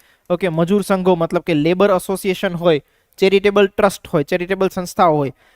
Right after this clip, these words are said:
રાઈટ? તો આ બધી જ સંસ્થાઓનો સમાવેશ જે છે એ નાગરિક સમાજ અંતર્ગત થતો હોય છે. ઓકે, હવે નાગરિક સમાજ જે છે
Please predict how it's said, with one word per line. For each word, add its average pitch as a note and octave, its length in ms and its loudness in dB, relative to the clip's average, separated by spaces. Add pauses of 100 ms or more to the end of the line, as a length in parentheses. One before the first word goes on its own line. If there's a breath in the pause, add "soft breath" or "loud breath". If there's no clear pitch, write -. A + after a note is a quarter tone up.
(120)
રાઈટ? B3+ 160 0
તો B3+ 60 2
આ A3 80 4
બધી F#3+ 300 0
જ B3 100 -6
સંસ્થાઓનો A#3 560 -4
સમાવેશ A3 440 -2
જે A3 80 0
છે B3 160 -2
એ B3 40 -4
નાગરિક F3+ 480 -2
સમાજ F#3+ 340 0
અંતર્ગત D#3+ 420 -2
થતો C#3+ 220 -6
હોય C3 140 -4
છે. C3+ 160 -4 (480 soft breath)
ઓકે, F#3+ 220 2 (360 loud breath)
હવે G#3 120 4
નાગરિક F3 420 0
સમાજ A#3+ 340 0
જે A#3+ 120 4
છે G#3+ 260 0